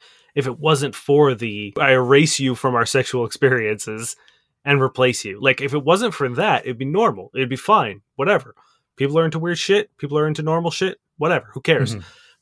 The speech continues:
Speaker 1: But the second you start removing the person you're having sex with, or, like,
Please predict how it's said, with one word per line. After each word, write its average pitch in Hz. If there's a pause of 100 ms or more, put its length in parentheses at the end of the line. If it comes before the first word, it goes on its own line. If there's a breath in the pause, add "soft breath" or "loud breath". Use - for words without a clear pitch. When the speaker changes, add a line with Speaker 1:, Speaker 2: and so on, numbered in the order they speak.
(100)
Speaker 1:
But 135
the 143
second 170
you 143
start 143
removing 127
the -
person 131
you're 117
having 110
sex 156
with, 110
or, 180
like, 160